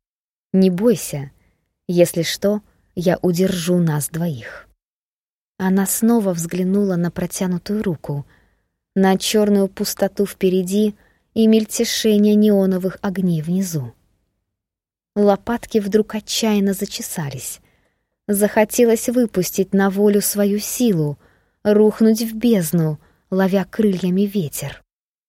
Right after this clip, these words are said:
Тася сглотнула и решилась. Сгорбилась, чувствуя, как выстреливают из спины огромные белоснежные могучие крылья.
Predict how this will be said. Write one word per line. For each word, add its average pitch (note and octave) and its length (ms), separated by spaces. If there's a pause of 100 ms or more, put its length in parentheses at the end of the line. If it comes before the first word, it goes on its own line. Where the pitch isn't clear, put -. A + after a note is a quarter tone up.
(540)
Тася G3+ 400
сглотнула F3+ 800 (580)
и G#3 180
решилась. D3+ 800 (880)
Сгорбилась, F3 960 (400)
чувствуя, G#3 640
как G3 240
выстреливают G3 840
из F#3+ 160
спины G#3+ 560
огромные G3 760
белоснежные F3+ 1040
могучие F#3 680
крылья. D3 560